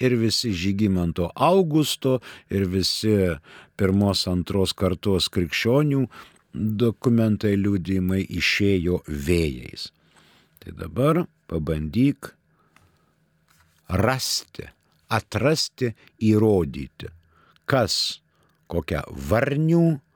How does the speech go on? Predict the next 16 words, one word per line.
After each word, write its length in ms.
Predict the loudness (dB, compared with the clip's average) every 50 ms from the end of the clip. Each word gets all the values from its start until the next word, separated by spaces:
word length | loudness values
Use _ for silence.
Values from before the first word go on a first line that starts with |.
| _ _ _ _ _ _
bažnyčią 920 | 2 2 4 4 2 0 2 2 2 2 2 0 -2 0 0 0 0 -4 _ _ _ _ _ _ _ _ _ _ 2 2
įkūrė, 720 | 2 2 2 -2 -4 0 2 4 4 4 6 4 4 2 -2 _ _ _ _
pastatė, 760 | -2 -2 0 -2 -2 _ 0 0 0 0 -4 _ -8 -8 -8 -8 _ -20 -20 -16 _
kokie 380 | -2 -2 -2 _ 2 2 2 2
buvo 500 | 0 -2 -2 -4 -4 -6 -8 -8 -8 -10 _ -18
fundaciniai 1300 | -16 -12 -2 0 2 2 2 2 2 2 2 2 0 -2 -4 -4 -4 -4 -4 -2 -2 -2 0 -2 -2 -4 -8 _ _ _ _ -2
raštai, 680 | 0 2 2 2 0 0 -2 -6 -4 _ -2 -2 -2 -2 -6 -18 -20 -20
kokie 360 | _ -4 -4 0 2 0 0
buvo 360 | 2 0 0 0 2 0 0 -2 -4 _
įpareigojimai 1600 | 0 2 4 4 4 2 _ 2 2 4 4 4 4 2 2 0 2 2 2 4 4 4 2 2 2 0 0 0 0 -2 -2 -4 -6 -12 -20 -20 _ _
ir 240 | -2 0 0 0 0
taip 340 | -4 _ -4 -4 -4 -4 -6 _
toliau. 420 | -10 -10 -8 -8 -8 -10 -12 -14 _ _ _ _ _ _ _ _ _ _ _ _ _ _ _ -20 -20 -20 -20 -20 _
Reikia 380 | 0 0 0 0 _ -2 -2
žiūrėti 400 | -2 0 0 0 0 0 0 -2
aukotojų, 960 | -2 -2 -2 -2 0 2 4 4 4 2 _ -2 -2 0 0 0 -2 -2 -4